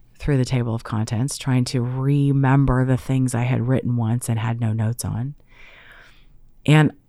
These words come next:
I just started praying, and I felt like the Lord said to me, "Hey, instead of what you think the world needs to hear, why don't you just tell 'em what I've taught you?"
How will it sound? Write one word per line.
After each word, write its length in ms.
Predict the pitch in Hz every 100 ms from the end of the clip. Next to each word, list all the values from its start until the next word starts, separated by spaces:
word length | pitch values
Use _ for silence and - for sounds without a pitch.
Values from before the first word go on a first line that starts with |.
| -
I 100 | 147
just 180 | 147 -
started 220 | 165 127
praying, 380 | - 208 135 123
and 140 | 135
I 60 | 143
felt 180 | - 147
like 80 | 151
the 120 | 143
Lord 220 | 139 135
said 200 | - 135
to 120 | -
me, 300 | 127 120 120 - - - - - - - - - - -
"Hey, 240 | 160 - -
instead 320 | 143 143 180
of 160 | 208 196
what 220 | 165 165
you 160 | 160 170
think 280 | - 147
the 100 | 131
world 280 | 123 139 131
needs 300 | 131 135 -
to 120 | -
hear, 440 | 113 113 127 175 170 - - - - - -
why 100 | 156
don't 160 | 165
you 60 | 185
just 220 | 175 -
tell 240 | - 143 151
'em 120 | 143
what 160 | 131
I've 160 | 123 123
taught 280 | - 127 -
you?" 300 | 139 120